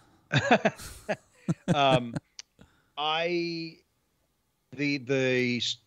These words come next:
Star Traders or whatever it is that's in Disneyland always disappoints me, 'cause I go in there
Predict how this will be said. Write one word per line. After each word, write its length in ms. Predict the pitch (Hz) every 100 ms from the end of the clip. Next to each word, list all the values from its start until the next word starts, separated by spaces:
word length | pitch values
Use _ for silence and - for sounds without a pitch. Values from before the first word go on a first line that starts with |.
| _ -
Star 340 | - 151 160
Traders 380 | 165 165 151 123
or 60 | 123
whatever 280 | 131 139 131
it 40 |
is 220 | 123 107
that's 260 | 120 107 -
in 320 | 127 110 107
Disneyland 960 | 120 110 113 110 113 107 92 87 92 - - _ - _
always 380 | 117 165 180 151
disappoints 600 | 147 - 117 - 117 113
me, 100 | 107
'cause 180 | 90 107
I 80 | 113
go 280 | 101 - 127
in 180 | 131 123
there 480 | 120 113 110 113